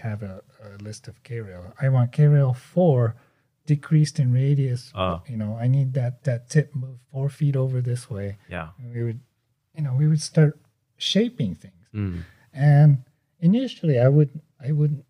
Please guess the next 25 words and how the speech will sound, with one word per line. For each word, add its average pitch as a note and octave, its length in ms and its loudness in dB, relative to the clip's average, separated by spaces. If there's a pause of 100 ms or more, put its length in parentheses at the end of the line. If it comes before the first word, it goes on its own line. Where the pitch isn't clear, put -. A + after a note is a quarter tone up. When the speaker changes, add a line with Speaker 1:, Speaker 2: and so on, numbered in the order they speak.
(140)
Speaker 1:
know C3+ 180 -6
why C3 400 2
he B2+ 260 0
would A#2 240 0
ask A#2+ 340 -4
for G#2+ 560 -2
a - 80 -18
certain A2+ 320 -10
section - 540 -12
to - 100 -20
be G2+ 100 -20 (100)
closed G2 360 -20
down F#2+ 420 -12
or F#2+ 140 -20
certain F#2+ 340 -16
sections - 600 -18
to - 60 -20
be E2+ 120 -18
widened. F#2+ 500 -8 (160)
Speaker 2:
Yeah. E2+ 140 -12 (160)
Speaker 1:
But B2+ 160 -2
then C#3+ 200 8
when, C3 180 2
when A#2 160 0
the, A2+ 100 -6